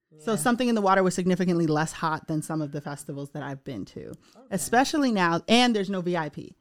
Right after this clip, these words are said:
Speaker 1: So it's everybody. Y'all are gonna sweat. <laughs> And there's no escape from that. And then it was just, I,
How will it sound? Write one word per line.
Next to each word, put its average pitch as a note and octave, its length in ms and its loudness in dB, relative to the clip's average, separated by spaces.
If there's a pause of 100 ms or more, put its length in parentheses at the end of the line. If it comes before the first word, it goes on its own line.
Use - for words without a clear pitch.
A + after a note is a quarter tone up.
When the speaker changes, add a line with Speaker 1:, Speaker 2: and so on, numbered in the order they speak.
(320)
Speaker 1:
So G#3 260 2
it's - 240 2 (100)
everybody. D#3 580 4 (1200)
Y'all F3 240 4
are D#3+ 60 2
gonna D#3 180 0
sweat. - 680 0
<laughs> - 40 -12 (1120)
And F#3+ 200 2 (100)
there's F#3 300 0
no F#3 160 2
escape F#3+ 340 -2
from D#3 200 -2
that. D#3+ 260 -2 (260)
And B3 160 4
then D4+ 80 6
it D#4 80 4
was C#4 100 2
just, C4 280 -4
I, G3 180 4